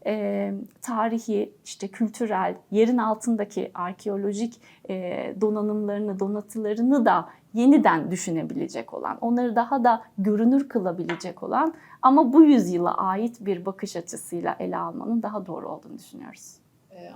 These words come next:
Speaker 2: Ortak Akıl Antakya platformunda yer alan bir emekli büyükelçisiniz. Siz neden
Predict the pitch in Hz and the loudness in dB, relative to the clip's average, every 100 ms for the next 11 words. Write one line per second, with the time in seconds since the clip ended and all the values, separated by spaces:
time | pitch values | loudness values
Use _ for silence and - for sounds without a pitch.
0 | 196 196 220 190 196 196 196 202 165 - | -14 -12 -10 -10 -12 -14 -12 -14 -14 -16
1 | 165 160 - 165 170 190 240 190 175 220 | -16 -16 -16 -16 -12 -6 -4 -4 -6 -6
2 | 220 180 175 - 180 175 180 156 - - | -6 -8 -14 -14 -16 -16 -18 -20 -20 -20
3 | - - - - _ - - 269 233 208 | -20 -20 -20 -20 _ -20 -10 -8 -6 -6
4 | 208 233 233 | -6 -4 -6